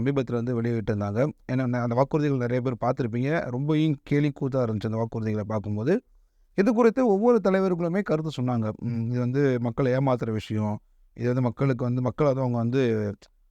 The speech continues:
அ, மதிக்கல. மக்கள் வந்து என்ன, மக்கள் என்ன நினைச்சிருவாங்க?" அப்படின்ட்டு மக்கள்லாம் முட்டாள்னு நினைச்சிட்டு இவங்க அறிக்கை விடுறாங்க அப்படின்ட்டு நிறைய விமர்சனங்கள் வந்துச்சு. So, அந்த வகையில அண்ணாமலை அவர்கள் வந்து இது குறித்து கருத்து சொல்லியிருந்தாரு. அவர் சொன்ன கருத்து ரொம்பவுமே ஆக்ரோஷமா இருந்துச்சு. என்ன சொல்லியிருந்தாருன்னா, "தி மு கவுடைய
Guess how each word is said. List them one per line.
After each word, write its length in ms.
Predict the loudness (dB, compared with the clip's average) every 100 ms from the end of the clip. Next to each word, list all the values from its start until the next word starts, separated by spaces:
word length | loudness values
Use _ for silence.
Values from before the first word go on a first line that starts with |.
| -12
அ, 200 | -8 -4 0
மதிக்கல. 460 | 0 2 0 2
மக்கள் 300 | 0 -2 0
வந்து 460 | 0 0 0 0 -2
என்ன, 380 | 0 0 0 0
மக்கள் 300 | -4 0 0
என்ன 160 | 2 0
நினைச்சிருவாங்க?" 500 | 0 -2 0 -2 -2
அப்படின்ட்டு 400 | -2 0 0 0
மக்கள்லாம் 440 | -2 -2 0 0
முட்டாள்னு 320 | 0 0 0
நினைச்சிட்டு 180 | -2 0
இவங்க 200 | 0 0
அறிக்கை 340 | 0 0 0 0
விடுறாங்க 320 | 0 -2 -2
அப்படின்ட்டு 220 | -4 -2
நிறைய 400 | 0 2 2 0
விமர்சனங்கள் 560 | 0 -2 -2 -2 0 -2
வந்துச்சு. 240 | -2 -6 -10 _ _ _ _
So, 160 | -2
அந்த 100 | 2
வகையில 220 | 2 2
அண்ணாமலை 480 | 2 2 2 2 2
அவர்கள் 320 | 0 0 0
வந்து 280 | -2 0 2
இது 120 | 0 -2
குறித்து 320 | -6 -6 -4
கருத்து 260 | -4 -4 -4 -2
சொல்லியிருந்தாரு. 380 | 0 0 2
அவர் 160 | 2 0
சொன்ன 220 | 0 0
கருத்து 300 | 0 -2 -2
ரொம்பவுமே 640 | -4 -2 0 2 2 2 0
ஆக்ரோஷமா 340 | -2 -2 -2
இருந்துச்சு. 240 | -2 -4
என்ன 160 | -2 -4 -2
சொல்லியிருந்தாருன்னா, 600 | -4 -4 0 0 0 -4 _ _ _ _ _ _
"தி 160 | 4 4
மு 120 | 4
கவுடைய 300 | 4 2 2